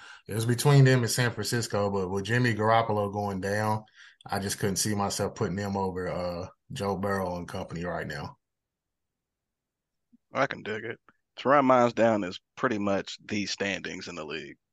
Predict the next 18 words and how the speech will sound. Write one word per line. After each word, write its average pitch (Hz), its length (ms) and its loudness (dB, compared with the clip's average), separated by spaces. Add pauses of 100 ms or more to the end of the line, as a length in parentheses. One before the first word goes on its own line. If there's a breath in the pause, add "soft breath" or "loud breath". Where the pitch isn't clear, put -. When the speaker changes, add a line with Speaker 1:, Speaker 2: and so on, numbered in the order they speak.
(120)
Speaker 2:
I 120 60 2
got 104 160 0
Philly. 104 420 -4 (960)
I 123 80 2
got 107 140 4
Minnesota. 101 580 -2 (1600)
I 135 60 2
got 110 240 4 (520)
Buffalo. 101 720 2 (1700)
And 127 500 2 (320)
I 113 140 2
actually 104 280 -2
do 98 200 -6
have 92 180 -4
the 90 80 -12
Niners 76 420 -8
right 85 240 -8
there - 280 -10